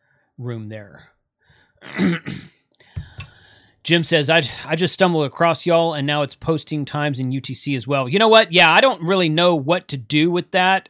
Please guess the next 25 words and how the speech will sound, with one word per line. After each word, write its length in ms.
um, 580
notification 600
thing. 240
I 220
get 220
notifications 720
myself 840
'cause 260
I 220
subscribe 600
to 80
my 300
channel, 320
go 140
figure, 380
and 120
I 100
have 240
other 540
channels 560
on 300
YouTube. 720
I, 100
I'm 160
sorry. 340